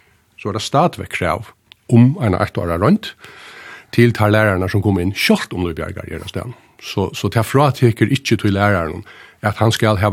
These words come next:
kompetansen og være klar hvis det er. Og i rundskriven er det så er det nevnt at, eh, hvis du er til allmenn svømming ved bøttene, så skal det øke her bøttene gjør være avmest og særlig at tilskille hver,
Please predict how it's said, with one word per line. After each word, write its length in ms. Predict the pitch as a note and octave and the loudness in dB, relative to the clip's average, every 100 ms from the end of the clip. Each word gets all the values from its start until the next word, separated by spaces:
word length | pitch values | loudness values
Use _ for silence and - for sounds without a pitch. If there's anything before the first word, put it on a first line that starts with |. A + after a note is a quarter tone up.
| G2 | 0
kompetansen 560 | G2+ - F#2 F#2+ - | -4 -2 -4 -4 -6
og 140 | F2 F2+ | -8 -6
være 140 | F2 | -6
klar 340 | - G2+ F#2+ E2 | -2 -2 -2 -4
hvis 140 | F2 | -10
det 120 | - | -10
er. 160 | D#2 F#2+ - _ - - - - - _ | -12 -14 -20 _ -20 -20 -20 -20 -20 _
Og 100 | C#3 | 2
i 40 | |
rundskriven 380 | D#3 G#3 - C#3 | 4 4 4 4
er 40 | A#2+ | 4
det 180 | A#2+ | 2
så 100 | G#2+ A2+ | 0 -2
er 80 | C3 | -2
det 60 | A#2+ | 0
nevnt 380 | A2+ C3+ B2+ - | 2 2 -2 -4
at, 360 | A2 G#2 - | -4 -4 -6
eh, 180 | G#2 F#2+ - - | -6 -6 -8 -2
hvis 160 | B2+ | 0
du 160 | - G#2+ | 2 2
er 120 | A#2+ | 4
til 320 | B2+ - - | 2 -2 -2
allmenn 280 | A2+ B2 G#2+ | 2 2 2
svømming 360 | G2+ A2+ A#2 D#3+ | 4 4 4 2
ved 120 | A2+ | 0
bøttene, 400 | F#2+ G#2 C3+ E3 | 0 0 2 2
så 160 | - A#2 | 0 -6
skal 280 | G#2+ A#2 G#2+ | -4 -2 -2
det 200 | - G#2 - | -2 -4 0
øke 480 | B2+ B2+ - - - | 2 2 -2 -8 -6
her 100 | G2+ | -2
bøttene 360 | G#2+ G#2 G2+ | -2 0 0
gjør 220 | F#2 G2 F2+ | 0 0 -2
være 240 | F#2+ F#2+ | -2 0
avmest 520 | G#2+ F#2 F2 A2+ - | 0 0 -2 -4 -8
og 80 | G#2 | -8
særlig 360 | - F#2 F#2 F2+ | -4 -2 -2 -2
at 80 | |
tilskille 460 | - G#2+ G2 G2 F2+ | 0 0 0 -6 -8
hver, 120 | - | -8